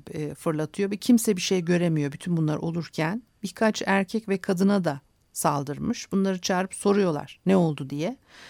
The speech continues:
"Üzerimize manda çöktü sandık." diyorlar. Bu yüzden mahalle halkı evlerini taşıyor. Bu olayların, e, cadıların marifeti olduğunu düşünüyorlar.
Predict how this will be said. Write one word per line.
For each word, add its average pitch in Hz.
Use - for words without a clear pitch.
"Üzerimize 233
manda 233
çöktü -
sandık." 147
diyorlar. 143
Bu 226
yüzden 233
mahalle 220
halkı 220
evlerini 196
taşıyor. 160
Bu 190
olayların, 196
e, 180
cadıların 190
marifeti 165
olduğunu 143
düşünüyorlar. 151